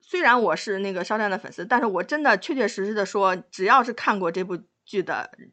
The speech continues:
几集的人，没有人会说肖战演的不像一个军人，就是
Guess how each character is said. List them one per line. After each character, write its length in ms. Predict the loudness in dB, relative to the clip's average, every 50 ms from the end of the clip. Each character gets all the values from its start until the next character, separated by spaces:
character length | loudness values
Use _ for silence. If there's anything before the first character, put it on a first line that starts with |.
| _ _ _ _ _ _
几 120 | -14 -14 -12
集 140 | -10 -6
的 120 | -4 -4 -4
人， 340 | -4 -6 -8 -10 -12 -14 -18 _ _ -20 -16 -10
没 240 | -6 -4 -2 2 4
有 180 | 6 6 6
人 320 | 4 2 0 -2 -2 -4 -2
会 200 | 0 0 0 2
说 320 | 2 0 0 2 0 -2 -6 -12 -20 -20 -20 _ _
肖 220 | -6 0 2 4 4
战 180 | 4 4 4
演 200 | 2 -2 -4 -6
的 100 | -8 -10
不 180 | -10 -10 -10 -6
像 240 | -2 -2 0 0 -2
一 80 | -6
个 140 | -8 -10 -10
军 180 | -10 -10 -12 -12
人， 280 | -12 -14 -16 -18 -20 _ _ _ _ _ _ _ _ _ _ _ _ _ _
就 120 | -10 -8 -4
是 360 | -2 -2 -2 -2 -4 -8